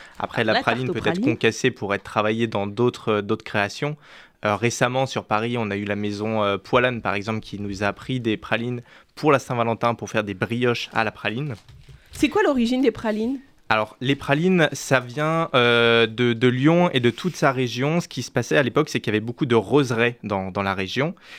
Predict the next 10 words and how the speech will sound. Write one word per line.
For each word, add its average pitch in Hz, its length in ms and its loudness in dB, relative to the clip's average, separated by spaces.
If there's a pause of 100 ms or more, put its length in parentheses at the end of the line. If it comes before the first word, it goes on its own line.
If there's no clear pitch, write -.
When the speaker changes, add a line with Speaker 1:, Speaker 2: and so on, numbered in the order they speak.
(260)
Speaker 1:
Et, 156 360 6
euh, 113 220 4
les, 110 460 2 (300)
les 107 160 -4
Lyonnais 117 260 0
cherchaient 123 360 0
à, 101 220 2
à - 160 -4
confectionner 120 680 -4
une, 101 340 -2